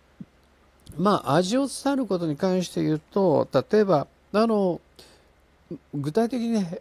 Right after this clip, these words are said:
味だけで、味覚だけで言うと、例えば、あ、え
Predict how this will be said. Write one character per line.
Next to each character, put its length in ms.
味 300
だ 140
け 120
で、 160
味 200
覚 320
だ 160
け 140
で 100
言 200
う 40
と、 300
例 80
え 60
ば、 120
あ、 300
え 480